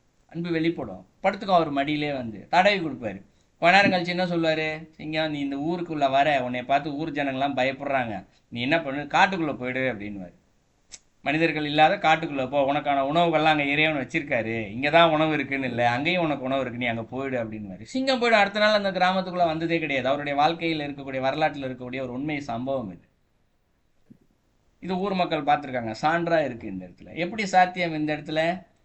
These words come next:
அவர் ஒரு அமைதியை மனசுக்குள்ள வச்சிருக்காரு. அந்த அமைதியை பார்த்துட்டு சிங்கம் வந்து என்ன பண்ணுச்சு, அமைதியா அவர் பக்கத்துல வந்து படுத்துக்கிச்சு. அவர் என்ன சொன்னாரோ அது கேட்டு அதன்படி நடந்தது.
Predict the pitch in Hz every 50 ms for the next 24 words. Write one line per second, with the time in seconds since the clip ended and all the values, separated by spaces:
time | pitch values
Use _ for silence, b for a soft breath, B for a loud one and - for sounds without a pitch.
0 | _ _ _ - 123 120 139 143 139 139 131 123 127 139 156 170 180 175 175 180
1 | 175 190 240 370 359 - - _ _ - 135 135 143 143 180 165 143 131 123 123
2 | - 143 127 - 123 117 110 113 120 160 233 311 - _ _ - 139 127 123 123
3 | 135 156 175 185 175 170 165 147 160 151 147 147 147 180 180 - - 165 165 170
4 | 175 165 160 156 151 147 156 165 160 151 147 143 139 131 131 127 113 101 98 -
5 | - 139 135 131 135 135 143 160 160 147 131 117 131 131 127 139 143 135 127 127
6 | 135 131 - 120 120 127 127 139 127 117 110 - 110 113 117 120 117 117 - -
7 | 117 110 110 110 113 123 147 170 170 165 - 131 131 139 135 127 123 120 120 120
8 | 120 - - 117 110 110 120 117 - - 135 147 156 151 - 185 180 156 127 120
9 | 120 117 113 120 139 143 123 104 98 98 95 95 95 90 82 90 90 87 85 82